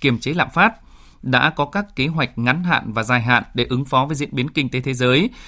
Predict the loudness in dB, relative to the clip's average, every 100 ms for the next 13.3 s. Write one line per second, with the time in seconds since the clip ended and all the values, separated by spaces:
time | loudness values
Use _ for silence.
0 | -4 0 0 -2 -4 -6 -2 -4 0 0
1 | 0 0 -2 0 -2 -2 -4 -4 -4 -4
2 | -2 2 2 2 -6 -12 0 2 2 0
3 | -2 -4 -2 -2 -2 -4 -4 0 0 0
4 | -4 -2 -2 0 -2 0 -2 0 -4 -4
5 | -4 -2 -2 -4 -6 -4 2 4 4 0
6 | -8 -20 -20 -20 -20 -2 -2 0 0 2
7 | 0 2 0 2 0 0 0 0 -4 -2
8 | -2 0 -4 2 2 0 -4 -4 -2 -2
9 | 0 0 -2 -6 0 -2 0 -4 -2 -4
10 | -4 -4 -2 2 0 0 -20 -12 -2 -2
11 | 2 2 2 2 -2 0 -2 -2 -2 -2
12 | -2 -2 0 -2 -4 -4 -2 -2 -2 4
13 | 4 4